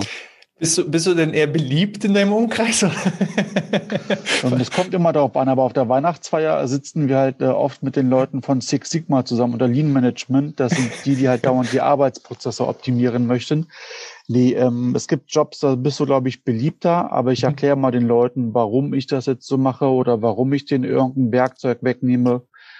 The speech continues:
Speaker 2: Äh, also ich erkläre es wirklich lang und breit. Ich, äh, sensibilisiere mir auch die Leute damit. Und am Ende des Tages, äh, sind, äh, sind die wenigsten auf mich böse. Ja,
Speaker 1: Mhm.
Speaker 2: aber der ein oder andere, der es einfach nicht verstehen will,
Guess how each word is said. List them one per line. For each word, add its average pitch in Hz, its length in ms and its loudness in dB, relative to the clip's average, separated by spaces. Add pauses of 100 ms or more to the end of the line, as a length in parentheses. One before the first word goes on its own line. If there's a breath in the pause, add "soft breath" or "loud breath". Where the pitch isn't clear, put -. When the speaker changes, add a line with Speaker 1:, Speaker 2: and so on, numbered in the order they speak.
(160 loud breath)
Speaker 2:
Äh, - 60 0
also 117 480 2
ich 120 240 -4
erkläre 120 320 0
es 120 100 -6
wirklich 123 280 -6
lang 123 260 0
und 123 320 -2
breit. 120 480 0
Ich, - 260 -6
äh, 117 120 0
sensibilisiere 131 960 0
mir 120 220 2
auch 120 160 -2
die - 120 -12
Leute 120 360 2
damit. 123 400 -2 (580 loud breath)
Und 131 200 0
am 123 140 2
Ende 123 260 0
des 117 200 -4
Tages, 113 580 -2
äh, 113 500 2
sind, 120 400 -4
äh, 113 400 2
sind 120 220 -4
die 110 140 -2
wenigsten 120 420 0
auf 110 180 -2
mich 104 220 -6
böse. 101 340 -2 (220)
Ja, 98 240 -4
Speaker 1:
Mhm. 139 100 2
Speaker 2:
aber 120 220 2
der 117 160 0
ein 131 160 2
oder 120 200 2
andere, 123 440 0 (580 soft breath)
der 120 60 0
es 110 80 -4
einfach 127 200 0
nicht 127 140 0
verstehen 123 720 -2
will, 196 400 2